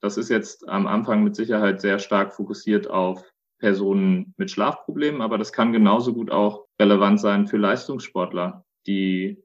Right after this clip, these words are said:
ausschlafen wollen. Es kann genauso gut interessant sein für Leute, die vielleicht schon relativ viel probiert haben hinsichtlich Ernährung. Ja, also das Thema Intervallfasten ist, ähm, sehr, sehr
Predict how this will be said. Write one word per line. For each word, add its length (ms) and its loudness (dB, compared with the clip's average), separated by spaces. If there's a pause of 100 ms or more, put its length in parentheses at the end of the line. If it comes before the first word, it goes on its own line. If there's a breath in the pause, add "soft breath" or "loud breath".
(180)
ausschlafen 580 2
wollen. 220 -2
Es 140 -8
kann 160 0
genauso 420 2
gut 380 -4
interessant 500 0
sein 220 0
für 80 -6
Leute, 320 2
die 140 -2
vielleicht 360 -2
schon 320 2 (280 soft breath)
relativ 440 2
viel 440 4
probiert 480 2
haben 180 8
hinsichtlich 500 4
Ernährung. 640 6 (180 loud breath)
Ja, 160 2
also 160 2
das 140 -6
Thema 280 6
Intervallfasten 880 4
ist, 300 -4
ähm, 480 2
sehr, 280 4
sehr 280 2